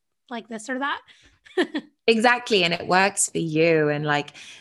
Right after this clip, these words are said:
Speaker 2: as long as you, and again, I'm saying all this and it's like, it's not easy. Like, we exist
Speaker 1: Right.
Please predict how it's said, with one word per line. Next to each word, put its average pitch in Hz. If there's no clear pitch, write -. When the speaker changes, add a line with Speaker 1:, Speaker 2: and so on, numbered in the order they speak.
Speaker 2:
as 170
long 180
as 175
you, 165
and 190
again, 202
I'm 208
saying 214
all 196
this 165
and 160
it's -
like, -
it's -
not 170
easy. 156
Like, 156
we 165
exist 180
Speaker 1:
Right. -